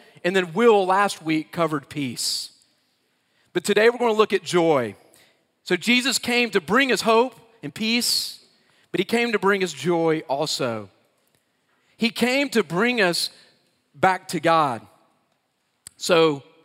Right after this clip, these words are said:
he gives us himself, which seems to be a weird thing. "Hey, how do you get down here? How do I get to this place? How do I get to that place?" "Well, you just come to me."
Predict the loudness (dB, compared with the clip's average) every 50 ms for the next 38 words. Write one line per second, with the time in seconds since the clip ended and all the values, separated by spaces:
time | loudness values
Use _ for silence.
0 | _ _ _ _ _ _ _ _ _ _ _ _ _ _ _ _ _ _ -16 -14
1 | -8 0 0 0 0 0 -2 -4 -2 -4 -6 -10 -14 _ _ _ -12 -8 -8 -6
2 | -4 -2 -4 -4 -6 -12 -20 -20 -20 -20 _ _ _ _ _ _ _ _ _ _
3 | _ _ -12 -10 -8 -8 -8 -8 -8 -10 -8 -6 -6 -6 -6 -6 -6 -6 -6 -8
4 | -6 -6 -6 -6 -6 -10 -6 -4 -2 -2 -2 -4 -6 -10 _ -20 -20 _ -2 2
5 | 2 2 2 2 0 -2 0 0 0 0 2 2 2 2 2 0 0 -2 0 0
6 | 0 0 -2 -4 -10 _ _ _ -2 -2 0 2 2 2 2 0 -2 -2 -2 -2
7 | -2 -2 -4 -4 -6 -4 -2 -2 -2 -2 -2 0 0 0 0 0 -2 -2 -4 -4
8 | -2 0 0 0 0 -2 -4 -4 -4 -4 -8 -14 -18 -20 _ _ 2 2 2 2
9 | 0 -2 _ _ _ _ -10 -4 -2 -2 -2 -2 -4 -6 -6 -6 -4 -4 -4 -2
10 | -2 -4 -4 -6 -12